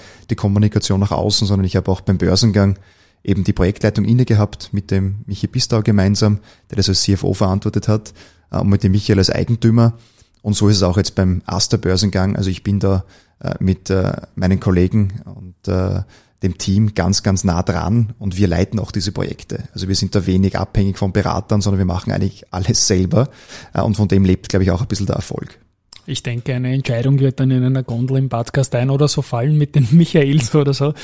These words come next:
Speaker 2: Ja, du hast es angesprochen, Window of Opportunity ist momentan ein schwieriger Begriff, weil das nicht sehr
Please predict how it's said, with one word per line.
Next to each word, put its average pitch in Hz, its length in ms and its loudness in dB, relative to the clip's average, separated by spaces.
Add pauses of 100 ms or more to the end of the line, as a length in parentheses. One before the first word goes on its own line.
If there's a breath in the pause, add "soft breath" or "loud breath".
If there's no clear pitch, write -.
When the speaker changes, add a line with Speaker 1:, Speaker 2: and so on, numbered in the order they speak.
(280 loud breath)
Speaker 2:
Ja, 180 180 -6 (360 loud breath)
du 165 280 4
hast 151 180 -2
es 156 120 0
angesprochen, 135 720 -2
Window 151 280 2
of 143 140 0
Opportunity 139 720 0
ist 131 120 0
momentan 135 580 -2
ein 135 380 -2
schwieriger 156 540 2
Begriff, 143 600 -2 (580 loud breath)
weil 127 400 -4 (140)
das - 360 -6 (160)
nicht 139 280 -8
sehr 117 380 -6